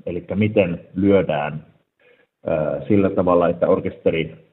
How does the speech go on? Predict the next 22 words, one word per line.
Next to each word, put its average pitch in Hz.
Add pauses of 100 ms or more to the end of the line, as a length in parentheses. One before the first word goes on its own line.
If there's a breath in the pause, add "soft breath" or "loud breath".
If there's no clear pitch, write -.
(280)
on 82
heti 110
selvillä, 92
mitä 92
kapellimestari 82
haluaa 85
välittää 82
siitä 80
partituurista. 71 (840)
Ja 90
pystyy 92
myöskin 85
sen 85
soittamaan 78
virheettömästi. 80 (180)
Ja 92
tota, 85 (300)
sitten 117 (400)
kuvaan 101
tulee 90
vielä 87 (680)
harjoitustekniikat, 98